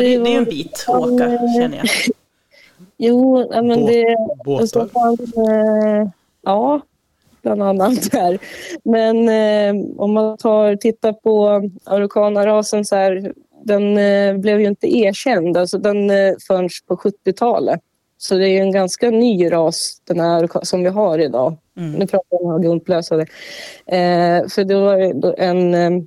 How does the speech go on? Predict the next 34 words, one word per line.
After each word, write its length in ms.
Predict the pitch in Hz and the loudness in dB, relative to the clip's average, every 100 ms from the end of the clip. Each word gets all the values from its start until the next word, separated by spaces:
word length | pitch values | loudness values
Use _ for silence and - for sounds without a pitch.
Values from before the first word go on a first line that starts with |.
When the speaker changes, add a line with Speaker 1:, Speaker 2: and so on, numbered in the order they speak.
| _ _ _ _ _ _ - - _ _ - - - | _ _ _ _ _ _ -20 -20 _ _ -16 -16 -8
Speaker 2:
på-, 280 | 202 185 185 - | -2 0 -2 -8
kring 200 | - 185 | -4 0
när 100 | 185 | 0
nittonhundrafjorton 1300 | 185 190 202 196 190 190 220 214 190 - 202 160 165 - - _ | 0 0 -2 -2 0 0 2 0 -2 -2 0 0 -6 -12 -20 _
ska 200 | - 175 | -6 -2
den 280 | 170 170 170 | 0 0 0
här 400 | 175 170 165 170 | 0 0 0 0
Ruben 440 | 185 196 180 170 | 0 0 0 -2
ha 460 | 180 175 165 165 160 - _ | 0 0 2 0 -2 -8 _
ställt 380 | - - 185 185 | -20 -4 -4 0
ut 280 | 233 202 - | 0 0 -4
sina, 500 | - 180 151 151 156 - _ - | -4 -2 -2 -4 -6 -8 _ -12
eh, 220 | - 143 | -4 -2
höns 520 | 165 151 165 - - _ | 0 -2 -6 -10 -12 _
för 80 | - | -10
första 420 | - 170 - - | -4 -6 -4 -2
gången 300 | 151 151 147 | 0 0 0
och 140 | 147 160 | 0 0
visa 220 | 170 208 | 0 0
upp 220 | 214 214 | -2 -2
dem. 220 | - - 165 - - - | -8 -8 -8 -18 -20 -14
Speaker 1:
Mm. 160 | 185 165 180 - - | -6 -6 -6 -12 -14
Speaker 2:
Eh, 260 | 165 165 - | -4 -2 0
och 80 | 185 | 0
då, 340 | 190 185 180 | 2 2 2
eh, 260 | 175 170 165 - | 2 0 -2 -8
ska 200 | - 185 | -6 -4
det 60 | |
ha 40 | 165 | -2
varit 200 | 170 - | -4 -4
en 160 | 170 170 | -2 0
man, 340 | 165 160 156 | 0 0 -2
en 100 | 165 | -4
spanjor, 720 | - 180 175 220 170 147 170 | -4 -4 0 0 2 0 -4